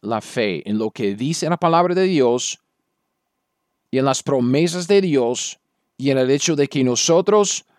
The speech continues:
damos por sentado que Dios cumplirá lo, con lo que Él dijo. Es no tanto en la experiencia.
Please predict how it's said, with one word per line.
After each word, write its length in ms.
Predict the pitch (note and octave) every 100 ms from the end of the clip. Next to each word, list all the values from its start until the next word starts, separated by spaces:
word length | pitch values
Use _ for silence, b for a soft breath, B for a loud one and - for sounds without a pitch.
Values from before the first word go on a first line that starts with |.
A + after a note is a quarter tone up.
| _ -
damos 440 | A2+ D#3 F3+ G3
por 220 | F#3 G3
sentado 560 | F3+ D#3+ C#3+ E3 E3+ F3+
que 220 | - B2
Dios 300 | B2+ D#3+ E3+
cumplirá 480 | F3 D3 D3 C#3+ D3+
lo, 180 | C#3 -
con 280 | - C3+ A#2+
lo 120 | B2
que 240 | - A2+ A#2+
Él 120 | B2+
dijo. 400 | A2+ F2+ D2 - _ _ _ _ _ _ _ _ _ _ _ A#2
Es 80 |
no 100 | C3+
tanto 360 | D#3 F#3+ G3 F#3+
en 60 | E3
la 80 |
experiencia. 840 | D3+ - C#3+ C#3 E3 F#3 - G2+